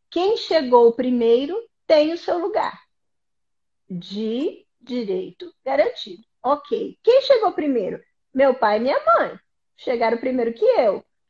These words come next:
meus avós. E aí você vai numa cadeia. Dentro dessa cadeia hierárquica,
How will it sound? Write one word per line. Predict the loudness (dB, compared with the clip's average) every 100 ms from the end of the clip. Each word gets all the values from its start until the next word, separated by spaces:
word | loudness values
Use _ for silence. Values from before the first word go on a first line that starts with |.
| _ _ 0
meus | 2 6
avós. | 4 6 6 6 4 0 -12 _
E | 4
aí | 6 6
você | 4 4 4
vai | 4 4 4
numa | 2 2 0
cadeia. | 2 0 2 2 4 2 -2
Dentro | -2 -2 0 -2
dessa | 0 -2 -4
cadeia | -8 -8 -4 -2 0 0
hierárquica, | 0 -2 0 -2 -4 -8 -8